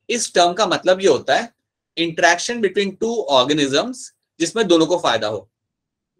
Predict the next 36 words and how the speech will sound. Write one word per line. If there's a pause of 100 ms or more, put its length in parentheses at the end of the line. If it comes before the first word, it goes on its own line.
(120)
interaction
between
two
organisms
जिसके
अंदर
दोनों
को
फायदा
हो, (300)
उसे
हम
बोलते
हैं
symbiosis। (320)
तो
ये
चीज
याद
रखना,
symbiosis
का
मतलब
क्या
होता
है (360)
कि (100)
इंटरेक्शन
हो
रहा
है, (580)
it
is
an
interaction (2500)
between